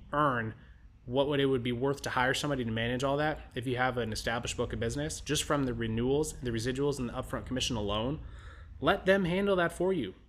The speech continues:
Don't send it outside. Like, that is how Medicare advisors jump into the retirement planning side, because they built their business on that.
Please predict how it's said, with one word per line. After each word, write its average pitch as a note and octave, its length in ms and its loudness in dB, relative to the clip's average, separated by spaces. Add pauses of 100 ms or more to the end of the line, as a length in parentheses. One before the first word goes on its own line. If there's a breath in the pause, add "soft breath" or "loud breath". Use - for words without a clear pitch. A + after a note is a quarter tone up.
(140)
Don't F3 240 2
send F3+ 200 2
it F3 220 0 (180)
outside. D#3 680 0 (120)
Like, B2 200 0 (380 soft breath)
that D#3 160 4
is F3+ 120 2
how F3+ 100 6
Medicare D#3+ 400 4
advisors D#3 500 2 (100)
jump C#3 280 0
into D#3 100 0
the C#3+ 60 0
retirement D3+ 400 2
planning E3 320 -2
side, A#2+ 340 -2 (800)
because D3 220 -2
they D#3 80 2
built D3+ 180 0
their D#3+ 100 -2
business D3+ 360 0
on D#3 160 2
that. A2+ 220 -2